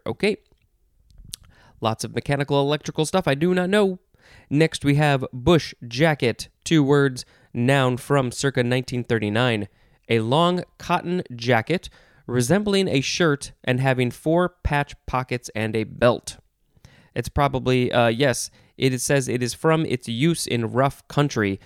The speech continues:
So they probably wear this out in the Australian bush, and you need, uh, jackets with lots of pockets 'cause you never know what you're gonna need out there.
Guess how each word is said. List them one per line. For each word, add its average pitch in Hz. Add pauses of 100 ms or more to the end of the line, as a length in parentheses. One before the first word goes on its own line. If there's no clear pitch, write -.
(220)
So -
they 113
probably 123
wear 120
this 120
out 120
in 113
the 117
Australian 127
bush, 175 (340)
and 127
you 139
need, 147
uh, 143
jackets 156
with 135
lots 151
of -
pockets 165
'cause 120
you 123
never 143
know 143
what 139
you're 135
gonna 135
need 139
out 123
there. 151